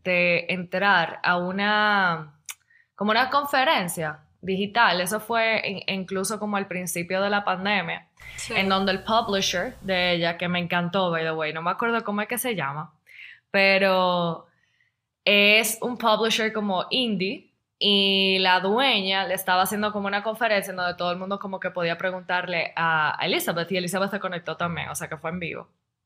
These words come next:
Speaker 1: Y tú te, tú te inscribías, pagabas treinta dólares y te mandaban la copia del libro en físico autografiado por ella, o sea que I have
Speaker 2: Eso
Speaker 1: one.
Speaker 2: está chulísimo.
Speaker 1: Sí, pero lo que más me gustó de esa conferencia es ella hablando de su research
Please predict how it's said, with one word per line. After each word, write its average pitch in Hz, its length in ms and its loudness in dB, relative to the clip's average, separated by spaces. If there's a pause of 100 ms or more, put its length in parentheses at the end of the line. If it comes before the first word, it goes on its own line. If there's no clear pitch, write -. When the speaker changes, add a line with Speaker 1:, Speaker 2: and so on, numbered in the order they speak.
(560)
Speaker 1:
Y 269 460 4
tú 202 160 -2
te, 208 280 2
tú 196 180 -6
te 202 80 0
inscribías, 233 520 2
pagabas 190 300 4
treinta 214 280 0
dólares 226 420 4
y 196 80 0
te 190 100 -2
mandaban 185 460 2
la 202 140 2
copia 196 280 0
del 196 100 0
libro 196 200 0
en 202 80 -4
físico 254 400 -2
autografiado 175 640 0
por 170 160 -2
ella, 151 180 -6
o - 20 -8
sea 151 180 -6
que - 340 -6 (500)
I 170 80 2
have 160 200 2
Speaker 2:
Eso 143 80 -2
Speaker 1:
one. 139 100 -2
Speaker 2:
está 330 100 -4
chulísimo. 269 760 2 (480)
Speaker 1:
Sí, 208 520 4
pero 196 180 4
lo 214 140 4
que 220 100 2
más 214 140 4
me 254 100 2
gustó 320 240 4
de 302 60 10
esa 302 180 2
conferencia 185 680 2
es - 320 -2
ella 214 240 2
hablando 240 340 0
de 226 60 -2
su 208 200 -2
research 180 680 -4